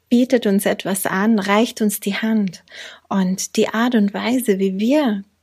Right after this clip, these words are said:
darauf reagieren, die macht unsere Erfahrung und damit natürlich auch unser Gefühl. Wir können ängstlich, unfreundlich, aggressiv oder was auch immer reagieren auf das, was uns, ähm, gerade geschieht.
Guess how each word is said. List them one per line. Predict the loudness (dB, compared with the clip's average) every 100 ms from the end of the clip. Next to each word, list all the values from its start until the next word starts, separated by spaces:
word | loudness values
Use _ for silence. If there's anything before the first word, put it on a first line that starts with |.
| -4
darauf | -2 -2 -4 -4
reagieren, | -4 -4 -2 0 2 0
die | 0
macht | -2 -4 -6
unsere | 0 0 0 -4
Erfahrung | -4 -6 -4 -2 -2 -4 -6 -10 -18 -10 0
und | 2
damit | 2 2 2
natürlich | 0 -2 -2 0 2
auch | 0
unser | 2 0 0
Gefühl. | 0 -2 -2 0 2 2 0 -6 -18 -18 -18 -18 _ _ 0
Wir | 0
können | 2 2 2
ängstlich, | 2 0 0 0 0 0 0
unfreundlich, | 0 0 0 0 2 2 2 0 -2
aggressiv | -6 -6 -6 -4 -2 0 0 0
oder | 0 2
was | 0 0
auch | -2 -4
immer | -2 0 2 0
reagieren | 2 2 2 -2 -6 -2 -2 -2 -2 -2
auf | -2 -4 -6 -14 -4
das, | -4 -4 -6 -4
was | -4 -4
uns, | -4 -4 -4 -12 -18 -20 -20 -20 -8
ähm, | -4 0 0 0
gerade | 0 0 2 0
geschieht. | 0 -2 -2 -2 -2 -6 -14